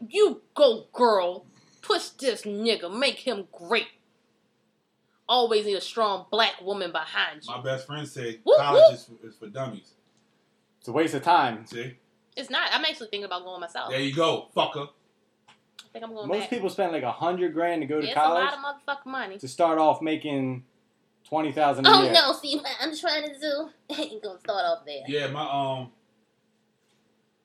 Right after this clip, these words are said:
Speaker 2: my old, uh, coworker at, uh, my other job,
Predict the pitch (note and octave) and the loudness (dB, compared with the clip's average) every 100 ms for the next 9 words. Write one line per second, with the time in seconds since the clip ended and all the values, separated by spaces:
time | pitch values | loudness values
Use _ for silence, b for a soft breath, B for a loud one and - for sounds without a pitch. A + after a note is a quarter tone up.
0 | _ _ _ _ A#2+ B2+ B2+ B2+ A#2 A#2+ | _ _ _ _ -14 -10 -8 -8 -10 -8
1 | A2+ G#2+ G#2 C#3+ C#3+ C3 A#2 A2+ G#2+ - | -8 -10 -10 -8 -8 -8 -8 -10 -10 -12
2 | G#2 G2 F#2 A2 A2+ G#2 G2+ F#2+ | -16 -18 -16 -14 -12 -12 -12 -12